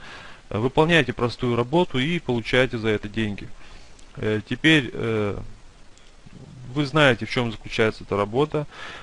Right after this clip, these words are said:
Ну а для того, чтобы вы могли начать зарабатывать уже сегодня, я предлагаю вам скачать полное пошаговое руководство, из которого вы узнаете, г-, где получать задания, за которые вам будут платить от тридцати до двухсот пятидесяти долларов.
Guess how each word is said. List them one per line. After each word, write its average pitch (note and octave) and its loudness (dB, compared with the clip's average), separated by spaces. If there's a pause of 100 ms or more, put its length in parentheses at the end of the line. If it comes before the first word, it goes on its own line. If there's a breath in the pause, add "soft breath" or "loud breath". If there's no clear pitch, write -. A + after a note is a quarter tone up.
Ну D#3+ 6
а D#3 6
для D3 4
того, D#3+ 4
чтобы C3 2
вы C#3 0
могли C3 0
начать C3+ 2
зарабатывать B2+ 4
уже A#2 -4
сегодня, B2+ 2 (140)
я D#3 6
предлагаю C3+ 4
вам C3+ 2
скачать - 0 (300)
полное C#3 4
пошаговое A#2 0
руководство, A#2 0 (380 loud breath)
из - -14
которого D3 6
вы C3 2
узнаете, B2+ 0
г-, A2+ -8 (100)
где A#2+ 2
получать A#2+ 2
задания, C#3+ 4
за A2+ -4
которые C#3 2
вам B2+ 4
будут A2+ -4
платить C#3+ -2
от B2 0
тридцати - -4
до B2 0
двухсот A2+ -4
пятидесяти A#2+ -6
долларов. G#2 -4